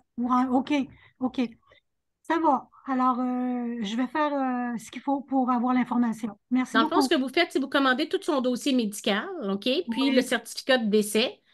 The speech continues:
Speaker 2: Faudrait
Speaker 1: Oui.
Speaker 2: voir c'est quoi la cause première. Puis après ça, si on est capable effectivement de trouver une preuve scientifique qui dit que la maladie de Parkinson peut être développée également suite à une exposition aux produits chimiques d'entretien ménager,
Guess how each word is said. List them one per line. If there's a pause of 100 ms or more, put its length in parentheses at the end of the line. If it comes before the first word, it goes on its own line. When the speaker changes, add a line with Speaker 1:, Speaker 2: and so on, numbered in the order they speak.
(280)
Speaker 2:
Faudrait
Speaker 1:
Oui.
Speaker 2:
voir
c'est
quoi
la
cause
première.
Puis
après
ça,
si
on
est
capable
effectivement
de
trouver
une
preuve
scientifique (280)
qui
dit
que
la
maladie
de
Parkinson
peut
être
développée
également
suite
à
une
exposition
aux
produits
chimiques
d'entretien
ménager,